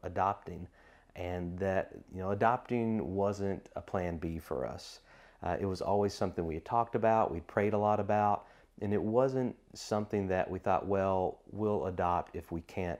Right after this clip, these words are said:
get pregnant or if we can't have a child of our own." And a lot of people use that kind of terminology like,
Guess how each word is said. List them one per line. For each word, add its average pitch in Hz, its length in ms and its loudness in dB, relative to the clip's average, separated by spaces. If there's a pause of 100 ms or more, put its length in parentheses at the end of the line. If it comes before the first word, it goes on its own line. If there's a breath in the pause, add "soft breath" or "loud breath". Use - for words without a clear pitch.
get 92 160 -4
pregnant 80 380 -2
or 87 80 -6
if 82 140 -8
we 82 80 -6
can't - 260 -6
have 80 220 -6
a - 20 -10
child 82 380 0
of 78 100 -8
our 82 140 -4
own." 85 340 -2 (500 loud breath)
And 113 140 0
a 123 40 4
lot 151 180 2
of 127 80 -2
people 104 240 -2
use 101 280 0
that - 160 0
kind 95 160 -4
of 90 120 -4
terminology 85 640 -2
like, 78 260 -6